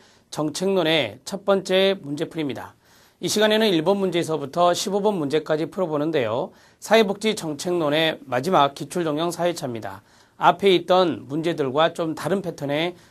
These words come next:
문제들을 풀어볼 것입니다. 어, 삼 교시의 첫 번째 과목이라고 볼 수 있는데요. 삼 교시가 아마 다가오는 시험에도 어렵게 출제가 될 걸로 예상합니다. 따라서 삼 교시의 세 가지 영역, 정책론과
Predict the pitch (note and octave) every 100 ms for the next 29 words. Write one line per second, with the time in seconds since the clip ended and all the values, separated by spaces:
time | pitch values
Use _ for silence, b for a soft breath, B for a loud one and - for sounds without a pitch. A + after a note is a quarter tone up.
0 | b C#3 D3+ D#3 C3 D3 E3 F#3 F#3+ F3+
1 | C3+ A#2+ D3+ D3 B2+ F#2+ G2+ D3+ B B
2 | B B B - C#3+ D3+ F#3 A3+ B3 -
3 | G#3 F3+ F#3 E3 G3 - A3+ A3+ A3 D3
4 | D3+ D3+ E3 B2+ D3 B2+ B2+ D3 E3+ A2
5 | - G3+ G#3 A3 G#3+ F3 F#3 F#3+ F#3+ b
6 | b - C#3+ F3 C3 C#3+ - C#3 D#3+ E3
7 | E3 - G3 D#3+ A#2+ C#3 F#3 - C#3+ D#3
8 | E3+ G3 E3 F3 E3 E3+ A#2 - C#3+ D3+
9 | D3 D#3 C3 G#2+ G#2 G#2+ b b - D#3
10 | E3 C3 D3 A3 b b - G#3+ G#3 A3
11 | A3 D3+ A#2+ - F#3+ F3+ F3 D3+ A#2 A#2
12 | F3 - C3+ C3 D#3+ D3 A#2 B2+ F3+